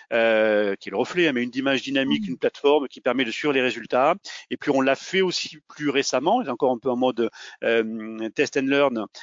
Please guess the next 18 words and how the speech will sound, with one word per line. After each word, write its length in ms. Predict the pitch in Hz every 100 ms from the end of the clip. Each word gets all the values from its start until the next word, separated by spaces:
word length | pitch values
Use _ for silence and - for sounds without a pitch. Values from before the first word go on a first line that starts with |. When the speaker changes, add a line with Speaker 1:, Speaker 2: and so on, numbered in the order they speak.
| -
Speaker 1:
mais 100 | -
je 40 | 110
crois 140 | 135
que 100 | 127
Roland 280 | 117 131 139
me 60 | 123
disait 200 | 123 131
qu'il 140 | -
voulait 160 | 120 123
développer 340 | 123 117 123
cela 180 | - 120
aussi, 360 | 123 - 175 190
c'est 340 | - 156 160 - -
des 200 | 120 143
opérations 480 | 147 147 151 151 156
commerciales 440 | 143 135 131 139 -
ponctuelles, 600 | 135 - - 131 160
hein, 120 | 165